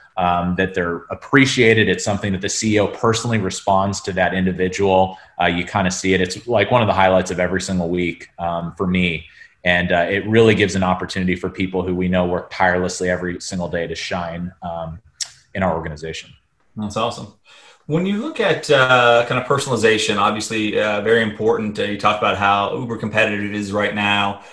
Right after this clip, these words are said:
Speaker 2: uh, w-, within, uh, kind of the Q S R fast casual arena.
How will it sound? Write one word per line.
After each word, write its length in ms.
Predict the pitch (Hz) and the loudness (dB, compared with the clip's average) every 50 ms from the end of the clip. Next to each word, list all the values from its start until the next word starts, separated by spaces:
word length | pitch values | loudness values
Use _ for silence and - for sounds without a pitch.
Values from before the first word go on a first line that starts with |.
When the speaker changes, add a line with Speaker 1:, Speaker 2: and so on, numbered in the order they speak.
| - _ _ - | -20 _ _ -8
Speaker 2:
uh, 300 | - 101 101 98 101 101 | -4 -4 -2 -2 -2 -4
w-, 300 | 104 - 101 104 107 - | -6 -6 -8 -10 -8 -8
within, 500 | 110 107 - - 110 107 107 107 104 98 | -8 -6 -4 -2 -2 0 0 0 -2 -2
uh, 280 | 98 98 98 98 98 98 | -2 -4 -4 -6 -6 -6
kind 160 | - 101 98 | -8 -8 -8
of 60 | 101 | -8
the 20 | - | -8
Q 160 | - 110 107 | -4 -4 -4
S 140 | 101 - - | -2 -2 -2
R 160 | 101 101 98 | -4 -4 -2
fast 260 | - 101 98 - - | -2 -4 -4 -4 -4
casual 540 | - 98 98 98 - 107 104 101 98 98 92 | -2 -2 -2 -2 -2 -4 -2 -2 -2 -2 -2
arena. 640 | - 104 104 107 107 107 104 104 101 98 95 95 - | -2 -2 -2 0 0 2 2 2 2 2 0 0 -4